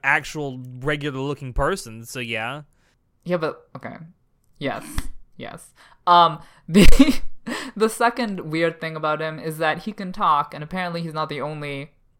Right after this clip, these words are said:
Speaker 2: uh, Titan this season that can talk. Um, whereas none of the Titans talked before, which leads us to believe,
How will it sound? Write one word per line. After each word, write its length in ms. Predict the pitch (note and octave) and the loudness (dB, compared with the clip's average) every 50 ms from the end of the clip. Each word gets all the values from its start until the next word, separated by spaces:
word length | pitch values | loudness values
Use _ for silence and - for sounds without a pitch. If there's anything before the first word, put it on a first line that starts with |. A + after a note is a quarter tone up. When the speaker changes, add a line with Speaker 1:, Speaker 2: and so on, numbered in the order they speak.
| _ _ _ _ _ _ | _ _ _ _ _ _
Speaker 2:
uh, 140 | C#3+ C3 A#2 | -8 -8 -8
Titan 360 | - - D#3+ D#3+ C#3+ C3 C3+ | -8 -6 -4 -4 -4 -4 -6
this 180 | C3+ C3+ C#3 - | -10 -10 -10 -10
season 360 | - D3 C3+ C3 C3 B2+ B2+ | -10 -10 -10 -10 -10 -12 -12
that 160 | B2+ B2 B2 | -14 -14 -14
can 120 | - C3+ C3 | -16 -18 -14
talk. 480 | - D3 C#3+ C3 A#2+ A#2+ B2+ - - _ _ _ _ _ _ _ _ _ _ _ _ | -8 -6 -6 -4 -4 -6 -10 -14 -20 _ _ _ _ _ _ _ _ _ _ _ _
Um, 560 | - C3 C3+ B2+ B2 B2 A#2+ A#2+ B2 B2+ C3+ C3+ _ _ _ _ _ _ _ _ _ | -4 -2 -2 -2 -2 -4 -8 -14 -18 -20 -20 -20 _ _ _ _ _ _ _ _ _
whereas 340 | C#3 C3 B2+ B2+ B2+ B2 - | -8 -6 -6 -6 -8 -10 -8
none 220 | C#3 C3 C3 C3 | -6 -6 -6 -6
of 80 | B2 A#2+ | -6 -10
the 100 | B2 A#2+ | -10 -10
Titans 380 | B2 C3 A#2 A2+ B2+ C3 - | -10 -10 -10 -10 -12 -16 -16
talked 340 | - - C3 B2 B2 - - | -10 -8 -8 -8 -8 -10 -14
before, 540 | C3 B2 - - C#3+ C3 B2+ A#2+ B2 B2+ - - _ _ _ _ _ _ | -14 -16 -14 -14 -14 -12 -10 -10 -12 -12 -16 -20 _ _ _ _ _ _
which 280 | - C#3+ D3 C#3+ - D3 | -12 -12 -10 -10 -12 -10
leads 260 | D3 D#3 D#3+ D#3 D#3 | -8 -6 -6 -6 -6
us 160 | D#3 D3 - | -8 -10 -10
to 100 | - - | -12 -14
believe, 640 | D3 C#3 C#3+ C#3 C#3+ C#3 C#3 C#3 C#3+ C#3 - - _ | -12 -12 -12 -12 -12 -12 -12 -14 -14 -16 -20 -20 _